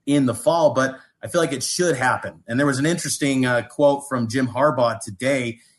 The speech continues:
He said, "covid is part of our society. Wasn't caused by football or caused by sports. And there's no expert view right now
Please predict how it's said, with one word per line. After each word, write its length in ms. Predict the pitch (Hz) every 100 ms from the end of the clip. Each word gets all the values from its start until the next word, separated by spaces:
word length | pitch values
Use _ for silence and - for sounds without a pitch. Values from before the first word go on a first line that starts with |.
| _
He 140 | 151
said, 280 | 151 156 123
"covid 380 | - 151 156 165
is 140 | 135
part 260 | - 147 156
of 80 | 139
our 120 | 143
society. 720 | 131 120 - 156 151 123 98 - _ _
Wasn't 300 | 131 139 143
caused 320 | 135 139 131
by 120 | 143
football 400 | 127 156 156 143
or 140 | 139 123
caused 340 | - 139 127
by 140 | 120 117
sports. 480 | - 151 160 165 -
And 100 | 123
there's 160 | 113
no 240 | 127 160 185
expert 520 | 160 165 - 147 123
view 320 | 135 170 143
right 240 | 135 127 123
now 380 | 120 120 127